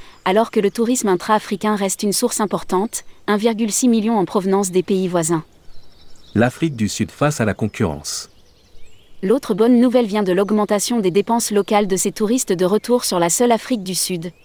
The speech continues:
Speaker 1: plus d'un milliard d'euros sur le premier trimestre, dont la moitié pour les touristes européens, plus cent quarante-cinq pour cent par rapport au premier trimestre deux mille vingt-deux. Plus spécifiquement pour le marché français, à travers l'Indaba et les contacts établis entre professionnels,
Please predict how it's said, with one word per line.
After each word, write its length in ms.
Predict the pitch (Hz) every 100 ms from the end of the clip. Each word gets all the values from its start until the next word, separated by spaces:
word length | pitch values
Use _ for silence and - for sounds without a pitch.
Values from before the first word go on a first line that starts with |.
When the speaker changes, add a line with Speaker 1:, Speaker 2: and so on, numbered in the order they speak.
| -
Speaker 1:
plus 200 | - 262
d'un 140 | 196 196
milliard 380 | 226 226 214
d'euros 220 | 196 196 233
sur 140 | 180
le 100 | 170
premier 280 | - 233 233
trimestre, 560 | - 196 180 - - - - -
dont 140 | 175 185
la 120 | 180
moitié 340 | 214 220 262
pour 160 | 262 185
les 100 | 180
touristes 480 | 214 214 254 190 185
européens, 520 | 202 202 180 170 220 - -
plus 140 | - 214
cent 180 | 277
quarante-cinq 560 | 254 220 214 - 240 -
pour 160 | 208 -
cent 160 | 240
par 140 | 196 175
rapport 360 | 190 233 220
au 60 | 185
premier 320 | - 240 233
trimestre 500 | - 202 202 - 196
deux 120 | 190
mille 160 | 220 185
vingt-deux. 360 | 175 170 170 165 _ - - - _ _ _ -
Plus 180 | - 233
spécifiquement 760 | - 277 269 - 233 220 247
pour 140 | 240 180
le 100 | 180
marché 320 | 208 - 226
français, 480 | - 190 - 180 - _ _ -
à 60 |
travers 360 | - 226 220 208
l'Indaba 440 | 233 220 208 233
et 60 | 185
les 100 | 170
contacts 460 | 247 226 240 -
établis 480 | 175 196 208 185 233
entre 220 | 190 -
professionnels, 760 | 175 240 254 - 185 175 196